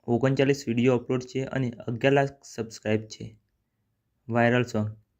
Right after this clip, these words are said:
ગીતાબેન રબારીના વાયરલ સોંગ રોણા શહેરમાં, ઢોલ નગાડા.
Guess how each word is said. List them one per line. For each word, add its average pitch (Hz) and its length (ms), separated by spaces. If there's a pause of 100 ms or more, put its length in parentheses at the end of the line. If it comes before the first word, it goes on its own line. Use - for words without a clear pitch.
(420)
ગીતાબેન 143 480
રબારીના 123 420
વાયરલ 113 320
સોંગ 110 240 (200)
રોણા 117 280
શહેરમાં, 113 520 (140)
ઢોલ 113 200
નગાડા. 117 460